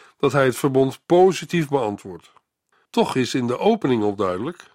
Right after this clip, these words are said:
dat Abraham gezegend zal worden met een uitermate groot nageslacht. Vers twee kunnen we ook vertalen met: "Dan zal ik mijn verbond geven." God geeft het verbond.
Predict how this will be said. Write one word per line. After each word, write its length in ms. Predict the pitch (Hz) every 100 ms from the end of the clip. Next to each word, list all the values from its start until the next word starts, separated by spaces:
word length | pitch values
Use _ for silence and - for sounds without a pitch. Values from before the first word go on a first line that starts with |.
| _
dat 200 | 101 -
Abraham 600 | - 180 165 156 156 110
gezegend 720 | - 95 - 143 190 180 185
zal 180 | - 160
worden 300 | 160 156 135
met 260 | 135 127
een 240 | - 127 -
uitermate 960 | - 185 180 165 170 175 208 220 214 175
groot 440 | - 170 165 156 -
nageslacht. 840 | 117 101 87 - 87 80 - _ _ _ _ _ _
Vers 300 | - 127 -
twee 420 | 170 160 160 180
kunnen 220 | - 131
we 60 | 117
ook 140 | 110
vertalen 460 | - 120 143 117 117
met: 340 | 117 110 - -
"Dan 400 | 120 151 175 156
zal 260 | 165 160
ik 120 | 151
mijn 200 | 143 135
verbond 420 | 123 131 147 175 -
geven." 480 | - 95 82 - _ _ _ _ _ _ _
God 400 | - 175 175 -
geeft 680 | - 196 214 - - - _
het 200 | _ 110
verbond. 540 | - 107 92 85 80